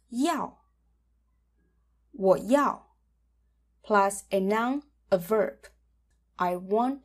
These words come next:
something or I want to do something。我要一碗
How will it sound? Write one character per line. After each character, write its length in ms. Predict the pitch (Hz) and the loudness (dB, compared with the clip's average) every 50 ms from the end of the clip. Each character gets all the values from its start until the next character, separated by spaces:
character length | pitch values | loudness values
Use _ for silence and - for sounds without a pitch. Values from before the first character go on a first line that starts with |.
| _ | _
something 760 | - - - - - 262 285 302 - - - - - - - - _ - - - _ _ _ _ _ | -8 -6 -4 -2 -2 -2 -2 -4 -6 -8 -8 -8 -8 -10 -12 -14 _ -20 -20 -20 _ _ _ _ _
or 400 | - 254 233 196 190 190 196 196 _ _ _ | 0 2 4 4 4 4 2 0 _ _ _
I 160 | _ 190 185 | _ -4 -4
want 380 | 180 175 180 190 190 196 208 202 | -4 -2 -2 0 0 0 0 -2
to 100 | 208 190 | -4 -8
do 240 | 170 170 226 262 294 | -6 -2 0 0 0
something。 640 | 294 - - - - - - - - 73 - - _ _ _ _ _ _ _ _ _ _ _ _ _ _ _ _ _ _ _ _ _ _ _ _ _ _ _ _ _ _ _ _ _ _ _ _ _ _ _ _ _ _ _ _ _ _ _ _ _ _ _ | 0 -2 -4 -6 -8 -10 -12 -10 -10 -10 -10 -12 _ _ _ _ _ _ _ _ _ _ _ _ _ _ _ _ _ _ _ _ _ _ _ _ _ _ _ _ _ _ _ _ _ _ _ _ _ _ _ _ _ _ _ _ _ _ _ _ _ _ _
我 340 | - 233 247 247 262 247 226 | -2 2 6 8 10 10 10
要 640 | 240 277 370 392 370 277 - - - - - _ _ _ | 8 8 10 10 10 10 8 4 -2 -8 -18 _ _ _
一 260 | - 320 359 339 294 | 4 8 8 8 8
碗 600 | 269 220 220 214 202 202 208 226 269 320 311 - | 8 6 8 8 8 8 8 6 2 0 -2 -6